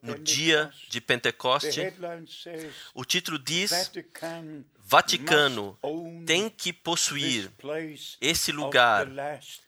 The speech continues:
Speaker 2: Supper."
Speaker 1: da última ceia.
Speaker 2: Friends,
Speaker 1: Amigos,
Speaker 2: I'm just telling you,
Speaker 1: eu simplesmente estou
Speaker 2: we
Speaker 1: dizendo
Speaker 2: are
Speaker 1: a vocês,
Speaker 2: living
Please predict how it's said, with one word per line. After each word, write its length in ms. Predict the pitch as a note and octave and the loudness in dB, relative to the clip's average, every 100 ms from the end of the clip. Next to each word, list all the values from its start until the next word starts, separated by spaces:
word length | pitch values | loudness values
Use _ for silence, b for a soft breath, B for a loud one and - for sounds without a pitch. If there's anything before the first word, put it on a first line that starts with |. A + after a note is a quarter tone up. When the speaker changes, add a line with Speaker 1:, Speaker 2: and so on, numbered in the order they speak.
| _ _ | _ _
Speaker 2:
Supper." 540 | - - B2 - D3+ | -18 -8 -8 -8 -2
Speaker 1:
da 120 | D3+ A#2 | 4 4
última 440 | C3+ - D3 C3 | 4 -2 0 0
ceia. 480 | - A#2+ G#2 F#2+ F#2 | 2 2 0 0 -4
Speaker 2:
Friends, 600 | G#3+ A3 G#3+ G#3+ - - _ _ - | -6 -6 -10 -14 -14 -20 _ _ -2
Speaker 1:
Amigos, 520 | B2+ D3 F#3 F#3+ G#3 | 0 2 -2 -2 -2
Speaker 2:
I'm 160 | G3+ G#3 | -4 -4
just 360 | G#3 F3+ - | -10 -12 -14
telling 480 | - F3 F#3 F#3 F#3 E3 | -6 -6 -6 -12 -14 -12
you, 240 | F3 F3 | -12 -6
Speaker 1:
eu 100 | C#3 | -2
simplesmente 600 | C#3+ G#3 G3+ E3+ F#3 F#3+ D#3 | 0 0 0 2 2 2 -2
estou 220 | - D#3+ | -2 -4
Speaker 2:
we 40 | |
Speaker 1:
dizendo 360 | C#3+ - D3 D3 | -2 0 2 2
Speaker 2:
are 40 | |
Speaker 1:
a 40 | A#2 | 0
vocês, 600 | A#2 A#2+ A#2+ A2+ E3+ | -2 2 0 0 -6
Speaker 2:
living 60 | D3+ | -10